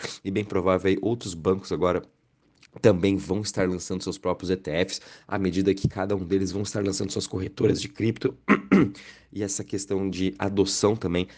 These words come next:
aqui no Brasil vem muito forte. O Brasil é um dos únicos países em que ainda possui inflows, né? Que ainda os investidores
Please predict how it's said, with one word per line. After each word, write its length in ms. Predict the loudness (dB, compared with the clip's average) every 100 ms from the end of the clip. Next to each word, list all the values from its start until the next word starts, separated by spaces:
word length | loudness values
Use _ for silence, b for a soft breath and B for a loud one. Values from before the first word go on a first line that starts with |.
| B -10
aqui 220 | -6 -2
no 80 | 2
Brasil 400 | 2 2 4 2
vem 220 | 4 2
muito 260 | 2 -2
forte. 360 | -4 -2 -2 0
O 20 |
Brasil 360 | 0 2 2 0
é 60 | 0
um 100 | 0
dos 220 | 0 2
únicos 320 | 0 0 -4
países 440 | -8 -4 0 0 -2 B B -8
em 100 | -8
que 160 | -4
ainda 280 | -2 0 0
possui 500 | -2 -6 -2 0 0
inflows, 680 | -2 -4 -4 2 4 4 2
né? 100 | -2
Que 160 | 0 0
ainda 280 | 2 0
os 120 | 0 0
investidores 560 | 0 0 2 2 2